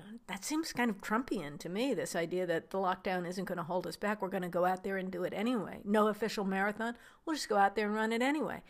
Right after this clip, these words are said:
Isn't that anti-lockdown? Shouldn't they be deplored? You know, where's the consistency here? Again,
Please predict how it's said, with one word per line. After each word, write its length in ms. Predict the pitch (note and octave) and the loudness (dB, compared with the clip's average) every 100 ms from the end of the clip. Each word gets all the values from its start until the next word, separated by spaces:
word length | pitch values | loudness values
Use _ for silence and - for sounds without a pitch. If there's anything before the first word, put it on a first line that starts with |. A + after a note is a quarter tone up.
| - - | -20 -2
Isn't 300 | B3+ B3+ C#4+ | 2 4 6
that 200 | A#3+ G#3+ G#3 | 6 4 0
anti-lockdown? 1040 | G#3 G#3+ A3+ F3+ E3 E3 F3+ A#3+ B3+ C4+ | 0 2 2 2 0 -2 -2 0 0 0
Shouldn't 340 | - A#3+ B3+ | 2 2 2
they 220 | A3+ G#3+ G3+ | 2 4 2
be 200 | G3 F#3 | 0 -2
deplored? 680 | F3+ - - E3 G3+ C#4+ - - _ _ _ _ _ _ _ _ _ _ _ - | -2 -2 -2 2 4 2 -2 -20 _ _ _ _ _ _ _ _ _ _ _ -4
You 80 | G#3 | 0
know, 240 | F3 G3 - | 0 -4 4
where's 280 | A3+ C#4 - | 6 6 2
the 80 | |
consistency 840 | - C#4+ - G4+ - B3+ G3+ D#3+ D#3 | -4 -2 0 0 0 -2 -4 -4 -6
here? 200 | - - | -10 -6
Again, 480 | A3+ C4+ B3 G3 A3+ | 0 4 4 2 -2